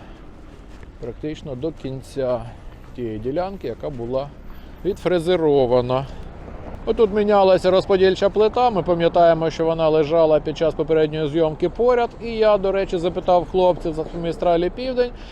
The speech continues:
чи скрізь вони міняються, чи ні. Мені сказали, ну, власне, як я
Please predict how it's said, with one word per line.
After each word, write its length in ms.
чи 320
скрізь 360
вони 180
міняються, 500
чи 160
ні. 140
Мені 200
сказали, 640
ну, 180
власне, 500
як 200
я 140